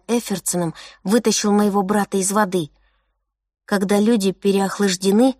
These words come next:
относитесь к ним как к фарфору. Малейшее прикосновение может их убить". Все это время мы были так осторожны с Матисом, что даже не говорили о нем,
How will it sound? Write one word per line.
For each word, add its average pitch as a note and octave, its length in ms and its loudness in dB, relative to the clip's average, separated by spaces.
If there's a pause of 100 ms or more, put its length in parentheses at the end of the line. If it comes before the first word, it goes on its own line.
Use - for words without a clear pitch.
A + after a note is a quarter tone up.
(380)
относитесь G3+ 720 -2
к - 60 -2
ним A3 180 4
как - 260 -6
к - 60 -14
фарфору. F3 720 -6 (720)
Малейшее G3+ 520 2
прикосновение G3+ 840 2
может G#3 380 0
их G3 180 -4
убить". G3 480 -4 (1160)
Все G#3 180 0
это F#3+ 160 -2
время G3+ 300 2
мы F#3+ 160 0
были F#3+ 200 -2
так G3 280 -6
осторожны G3 580 -4
с - 120 -6
Матисом, E3+ 480 -6 (460)
что - 240 0
даже A3+ 240 2
не A#3+ 140 4
говорили A#3 560 2
о D#3+ 120 -2
нем, D#3+ 280 -6